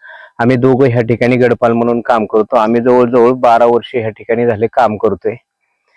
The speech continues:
तर, अ, <clears throat> संस्थेने आपल्याला ह्या ठिकाणी रस्ते, बरेचसं काही ह्या ठिकाणी झाडे, स्वच्छता, पाईपलाईन आणि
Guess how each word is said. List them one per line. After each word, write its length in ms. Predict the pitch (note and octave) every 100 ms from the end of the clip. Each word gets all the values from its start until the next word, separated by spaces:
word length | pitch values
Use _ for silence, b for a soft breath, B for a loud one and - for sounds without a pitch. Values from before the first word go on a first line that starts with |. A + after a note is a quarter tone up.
| _ _ _
तर, 100 | C3 C3
अ, 520 | C3 B2+ B2+ B2 B2 - _ -
<clears throat> 460 | - - - G2 - -
संस्थेने 460 | C#3 C3 - D3
आपल्याला 420 | C#3 B2+ C#3 C3+
ह्या 160 | C3 B2+
ठिकाणी 360 | A#2+ B2 B2 A#2+
रस्ते, 520 | B2 - - B2 A#2+
बरेचसं 440 | A2+ B2 A2+ -
काही 240 | A2+ A#2+ A2
ह्या 120 | A2+
ठिकाणी 360 | A2 A2+ A2+
झाडे, 400 | A2+ G#2+ G#2+ A2+ A2+
स्वच्छता, 600 | - G#2 - G#2+ A#2+ A2+ - b b b b
पाईपलाईन 680 | B2 A#2 - A#2 A2+ A2+ A2+ A2 _ _ _ _ _
आणि 760 | A2+ A2+ A#2 A#2 A#2 A2+ A2+